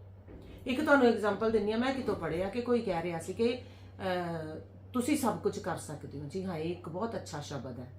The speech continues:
ਸੁਣਨ ਨੂੰ, "ਸਭ ਕੁਝ ਕਰ ਸਕਦੇ ਹੋ ਤੁਸੀਂ।" ਕਿਉਂ ਨਹੀਂ ਕਰ ਸਕਦੇ? ਸੱਚਾਈ ਹੈ, ਕਰ ਸਕਦੇ ਹੋ।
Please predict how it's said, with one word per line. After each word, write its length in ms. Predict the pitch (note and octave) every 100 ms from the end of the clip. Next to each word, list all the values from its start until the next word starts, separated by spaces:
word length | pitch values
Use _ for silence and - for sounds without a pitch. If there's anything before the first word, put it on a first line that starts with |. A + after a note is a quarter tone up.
| -
ਸੁਣਨ 340 | - E3+ D3+ C#3+
ਨੂੰ, 160 | E3 F3 G3
"ਸਭ 140 | G3
ਕੁਝ 200 | G3 -
ਕਰ 160 | D3 C#3
ਸਕਦੇ 380 | - C3+ C3+
ਹੋ 60 | C3
ਤੁਸੀਂ।" 280 | - - - - - - -
ਕਿਉਂ 180 | A3 A3+
ਨਹੀਂ 120 | -
ਕਰ 140 | C#3+
ਸਕਦੇ? 360 | - C3+ C3+ C#3
ਸੱਚਾਈ 520 | - D3 - A3+ A3
ਹੈ, 80 | D3 -
ਕਰ 120 | -
ਸਕਦੇ 400 | - - -
ਹੋ। 60 | -